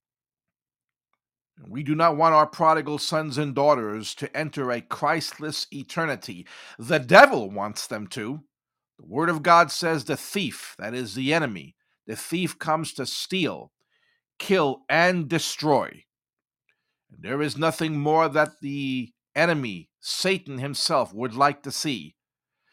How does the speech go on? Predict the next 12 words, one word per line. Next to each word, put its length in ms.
than 140
to 120
see 260
your 260
prodigal 560
son 300
and 180
daughter 460
enter 380
a 140
Christless 800
eternity 760